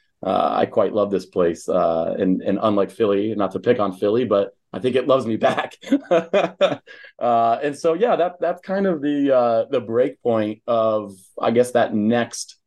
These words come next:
stage of my life, which was post-college and, and, uh, and that next adventure that I've been, you know, dealing with now for, I don't know, about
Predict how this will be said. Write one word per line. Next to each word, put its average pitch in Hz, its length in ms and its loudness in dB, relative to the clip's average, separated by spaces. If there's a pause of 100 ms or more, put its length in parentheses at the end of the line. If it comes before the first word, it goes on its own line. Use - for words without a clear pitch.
(120)
stage 113 540 -2
of 107 60 0
my 104 120 0
life, 98 420 0
which 92 200 -6
was 90 260 0
post-college 110 1040 -2
and, 92 400 0
and, 90 320 0
uh, 87 400 0 (460)
and 95 160 0
that 95 120 0
next 101 360 0
adventure 95 640 2
that 92 160 2
I've 87 240 -4
been, 85 320 -2 (180)
you 107 140 4
know, 82 60 -4
dealing 98 340 0
with 90 200 0
now 87 300 0
for, 87 400 -2 (560)
I 113 60 -8
don't 160 80 -2
know, 160 100 2
about 151 400 -2